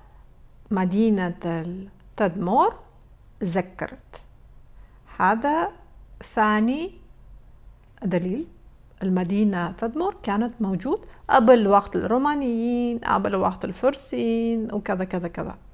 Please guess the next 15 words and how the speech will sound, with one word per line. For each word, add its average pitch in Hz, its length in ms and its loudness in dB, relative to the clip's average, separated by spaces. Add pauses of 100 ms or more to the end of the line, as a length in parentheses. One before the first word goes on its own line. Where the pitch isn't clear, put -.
(160)
مو 392 400 6
هيك 247 260 6
موجود 208 420 6
كانت 185 380 0
على 185 180 4
حاله، 208 340 4
بس 196 360 -2
في 202 380 -2
كانت 196 480 -2
العلاقة 202 880 0 (320)
البزنس، 175 580 0 (320)
في 302 220 2
كانت 226 380 2
العلاقة 202 440 0
التجاري. 190 880 0